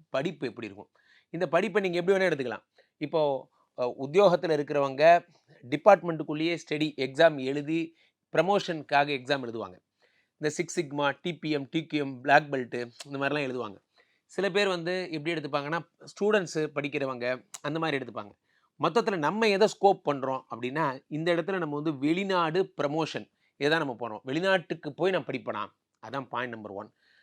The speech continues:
ப்ரமோஷனுக்காக படிக்கிறவங்க பாயிண்ட் நம்பர் டூ. அடுத்ததாக தூரதேச பிரயாணம், அந்த பயணத்தால் கிடைக்கின்ற அனுகூலம், இதெல்லாம் எனக்கு ஏற்படுமா? தூரதேச பிரயாணம். So, இதெல்லாத்தையும் கவர் பண்றோம் இந்த படிப்புங்கிற ஒரு விஷயத்துல. So, ரெண்டு குடையவனே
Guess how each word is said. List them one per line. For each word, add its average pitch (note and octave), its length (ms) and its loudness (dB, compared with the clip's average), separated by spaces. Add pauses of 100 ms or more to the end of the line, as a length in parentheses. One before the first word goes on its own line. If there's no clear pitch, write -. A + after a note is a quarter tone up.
(280)
ப்ரமோஷனுக்காக F#3 880 2
படிக்கிறவங்க C3 480 -6 (420)
பாயிண்ட் D3 300 4
நம்பர் A#2+ 260 -8
டூ. A#2+ 80 -4 (480)
அடுத்ததாக E3+ 500 2 (160)
தூரதேச G#3 560 4 (180)
பிரயாணம், C#3+ 420 2 (400)
அந்த D3+ 200 2
பயணத்தால் F3 640 0
கிடைக்கின்ற C#3+ 460 -4 (120)
அனுகூலம், C#3 520 -4
இதெல்லாம் C3+ 300 -6
எனக்கு A#2 220 -8
ஏற்படுமா? F#2+ 340 -14 (300)
தூரதேச C#3 400 -2
பிரயாணம். G2+ 380 -12 (300)
So, F3+ 180 2
இதெல்லாத்தையும் E3+ 460 4
கவர் C#3 180 4
பண்றோம் G#2 320 -10
இந்த A#2 200 -12
படிப்புங்கிற D3 400 0
ஒரு A2 180 -6
விஷயத்துல. G#2 440 -10 (640)
So, G3+ 200 4
ரெண்டு G#3 480 0
குடையவனே F#3+ 400 2